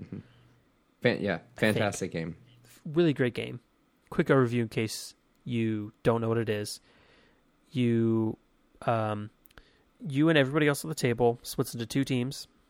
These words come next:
Speaker 2: You get drawn, was it ten cards?
Speaker 1: Mm-hmm.
Speaker 2: Um, you with, and each card has, um, a term, a phrase, a word,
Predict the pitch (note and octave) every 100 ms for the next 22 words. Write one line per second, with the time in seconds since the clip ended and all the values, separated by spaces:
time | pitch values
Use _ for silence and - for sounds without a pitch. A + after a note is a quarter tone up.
0 | _ _ _ - _ _ C3+ A#2+ A#2 A2+
1 | A2 A#2+ A2+ _ _ - A#2 A2+ G#2+ G#2+
2 | - _ _ B2 A2+ - B2+ B2 B2+ C#3+
3 | - _ _ _ _ _ _ _ _ _
4 | - A2+ B2+ A2+ G#2+ G#2+ - _ _ _
5 | C3+ B2 A#2+ A#2 B2+ A#2+ - _ C#3+ B2
6 | D3 C#3 - C3+ A#2 A#2 A2+ A2 - B2+
7 | A2 G#2 G#2 G#2 - _ - - - _
8 | _ - - G#3 F#3 F3 C3+ - E3 D3
9 | C#3+ C3 - A#2+ C3 B2+ B2 A#2+